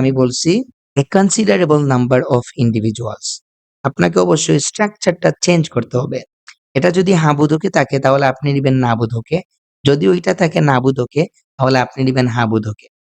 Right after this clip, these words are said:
এখানে দেয়া আছে don't feel safe, আমি এখানে লিখছি feel insecure। সিকিউর মানে হচ্ছে নিরাপদ, ইনসিকিউর মানে হচ্ছে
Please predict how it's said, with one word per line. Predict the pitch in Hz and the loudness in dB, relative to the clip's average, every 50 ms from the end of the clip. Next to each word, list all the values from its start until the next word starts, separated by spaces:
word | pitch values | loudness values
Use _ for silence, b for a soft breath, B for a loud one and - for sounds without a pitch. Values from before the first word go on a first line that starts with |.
| _ _ - | _ _ -4
এখানে | - - 185 190 185 160 | 0 2 2 2 2 2
দেয়া | 151 147 143 147 139 | 2 2 2 0 -2
আছে | - - 143 139 135 123 147 | 0 0 0 0 2 2 2
don't | 139 139 151 165 160 - - - - | 2 4 2 0 -2 -4 -10 -6 -2
feel | 131 127 127 123 127 - - | 0 0 0 0 -2 -4 -6
safe, | 127 117 117 113 - _ _ _ _ _ _ _ _ _ - | -6 -6 -6 -8 -12 _ _ _ _ _ _ _ _ _ 0
আমি | 135 151 170 170 147 | 0 2 2 0 0
এখানে | - 160 151 143 135 127 | 0 0 2 2 2 2
লিখছি | 120 - - - - 147 151 202 254 - - - _ _ _ _ _ - - | 0 0 -2 -2 0 2 2 2 0 -4 -10 -18 _ _ _ _ _ -4 0
feel | - 165 180 202 214 - - _ 190 180 | 2 4 4 4 2 0 -2 _ 0 2
insecure। | 180 180 160 - - 139 - - 127 117 117 113 110 - - - _ _ - - | 2 2 0 -2 -2 -4 -2 -2 -2 -2 0 -2 -4 -8 -12 -20 _ _ -4 -2
সিকিউর | - 160 156 - 196 196 185 175 | 0 0 0 2 0 2 2 2
মানে | 151 139 139 135 | 2 2 2 2
হচ্ছে | 139 139 - 143 135 127 | 0 0 0 2 2 2
নিরাপদ, | 117 117 113 - - 131 175 190 - _ _ _ _ _ _ _ - 160 | 2 0 -2 0 0 0 0 0 -4 _ _ _ _ _ _ _ 0 0
ইনসিকিউর | 170 170 165 220 196 160 202 180 165 151 | 0 2 0 -2 -2 0 0 0 2 2
মানে | 139 131 131 131 | 0 0 0 -2
হচ্ছে | 127 - - - | -2 -4 -4 -6